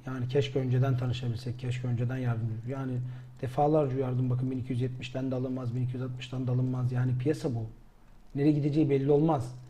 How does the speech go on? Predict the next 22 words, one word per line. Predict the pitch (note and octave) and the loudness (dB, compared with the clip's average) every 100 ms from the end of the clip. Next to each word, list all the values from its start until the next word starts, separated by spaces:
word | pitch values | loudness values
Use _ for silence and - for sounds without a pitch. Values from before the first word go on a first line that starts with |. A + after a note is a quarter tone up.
| - - - | -20 -6 2
Alanlar | C#3+ D3+ E3+ D#3 C#3+ | 4 6 4 4 2
bugün | D3 E3 | 4 2
kazanabilir | D#3 D3 E3 D#3 F3+ D#3 | 2 2 4 4 6 4
belki. | B2+ B2 - - - - - - | 4 2 0 -4 -8 -16 -12 -4
Ama | D#3 | 0
yarın | D#3+ C3+ D#3+ F#3 | 0 2 2 0
ciddi | A#2+ B2 B2 F3 | 2 2 4 4
terse | D#3+ C#3+ F#3+ | 0 -2 0
düşerler. | D#3 - B2 A#2+ | -2 -2 -4 -2
İşte | B2 - | -4 -2
o | D3 | -2
pozisyondakiler | - D#3+ D#3+ E3 E3+ G3+ A3+ D#3+ | -2 -4 -2 -2 -2 -2 -2 0
de | |
onlar. | F3+ E3 A#2 - - - - - - - - - - - - - - - - - | 2 2 -2 -6 -14 -20 -20 -20 -20 -20 -20 -20 -20 -20 -20 -20 -20 -20 -14 -6
Ya | C3 B2+ | 0 2
düşecek | - G3+ G3+ - | 4 6 6 6
diye | G#3 | -2
satmışlar | - G3+ - F#3 - E3 | 0 -2 0 0 2 4
veya | D#3 | 6
yükselecek | D3+ D#3 - E3+ F#3 F3 D#3 | 6 4 2 0 2 0 4
diye | G3 | 6
almışlar. | E3 F#3+ - C3 | 6 4 0 -2